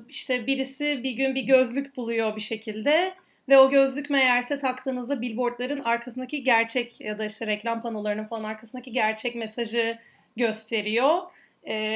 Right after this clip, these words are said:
yani şey, belki bugünün gözünden bakınca sci-fi açısından çok basit kaçacak bir şey falan ama bin dokuz yüz seksen sekiz yapımı film.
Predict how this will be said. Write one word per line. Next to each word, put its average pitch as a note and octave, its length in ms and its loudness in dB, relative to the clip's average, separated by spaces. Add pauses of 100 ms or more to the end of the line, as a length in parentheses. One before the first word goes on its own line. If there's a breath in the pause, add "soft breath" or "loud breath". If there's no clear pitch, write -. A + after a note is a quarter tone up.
(280)
yani B3+ 580 2
şey, C4+ 340 4 (920)
belki B3 380 4
bugünün D4 320 0
gözünden C#4+ 460 4
bakınca C4+ 580 4
sci-fi A#3+ 580 2
açısından A#3+ 640 -2
çok B3+ 240 -2
basit B3 260 -4
kaçacak B3+ 500 -2
bir A#3+ 60 -8
şey A3 260 -2
falan A3+ 260 -2
ama C4 400 2
bin A3+ 120 -4
dokuz A#3+ 200 -2
yüz C#4 80 -8
seksen B3+ 280 -4
sekiz B3 300 -6
yapımı G3+ 380 -8
film. C#4+ 220 -8